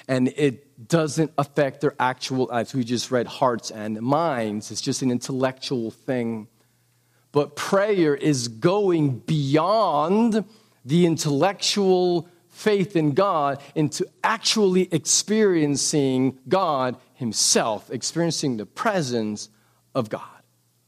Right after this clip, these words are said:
That's what prayer does. We connect with him in a much deeper way, and then we're at rest. We have the peace of God,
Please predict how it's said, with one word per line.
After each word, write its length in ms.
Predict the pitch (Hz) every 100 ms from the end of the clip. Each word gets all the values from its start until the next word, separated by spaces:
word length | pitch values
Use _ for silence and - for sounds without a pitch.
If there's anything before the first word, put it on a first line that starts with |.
| -
That's 220 | 160 156
what 200 | 139 113
prayer 400 | - 127 110 104
does. 840 | 101 165 170 - - _ - - _ _ _ _ _ _ _ _ _ -
We 80 | 113
connect 480 | - 151 165 156 131
with 160 | 107
him 320 | - - - _ _ _ _ _ -
in 80 | 110
a 40 |
much 320 | 107 120 113
deeper 320 | - 113 - 104
way, 440 | 117 107 - - _ _ _ -
and 140 | 107
then 180 | 107 107
we're 200 | 95 110
at 120 | 110
rest. 520 | 117 120 101 90 - _ _ -
We 100 | 117
have 140 | 110
the 80 | -
peace 280 | - 107 -
of 80 |
God, 420 | 117 131 104 92